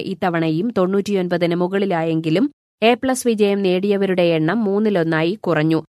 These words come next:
അതിനാൽ കുട്ടികൾക്ക് അവർക്കിഷ്ടമുള്ള വിഷയം തിരഞ്ഞെടുക്കാനും ഇഷ്ടമുള്ള കോമ്പിനേഷൻ തിരഞ്ഞെടുത്ത് പഠിക്കാനുമുള്ള അവസരം ലഭിക്കുമെന്ന ആശ്വാസമുണ്ട്.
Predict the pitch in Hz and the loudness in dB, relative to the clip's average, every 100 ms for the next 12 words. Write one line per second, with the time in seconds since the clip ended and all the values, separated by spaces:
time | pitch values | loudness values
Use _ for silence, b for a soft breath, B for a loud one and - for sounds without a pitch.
0 | _ 226 226 247 233 226 208 - 240 226 | _ 0 2 2 2 0 -2 0 2 2
1 | 208 214 269 160 175 180 202 - 294 254 | 0 -2 0 -2 -2 -2 -4 -4 -2 0
2 | 196 175 175 214 190 185 185 185 214 180 | 2 2 0 0 0 0 -2 -2 0 0
3 | 160 160 160 233 - - 226 - 269 233 | 2 2 2 -2 -6 -6 -4 -2 -2 0
4 | 202 196 196 185 220 226 214 208 196 175 | 2 2 2 0 2 0 0 -2 -2 0
5 | 196 214 226 196 190 180 175 180 - 202 | 0 0 0 -2 -2 -2 -2 -2 -2 -2
6 | 208 196 170 160 - 170 190 202 180 160 | 0 0 0 0 -2 -4 -4 -2 -2 -4
7 | _ - 190 196 226 233 208 180 170 139 | _ -2 0 0 -2 0 0 0 0 -2
8 | 170 185 - 202 - 165 147 170 | -2 -4 -2 -4 -2 0 2 2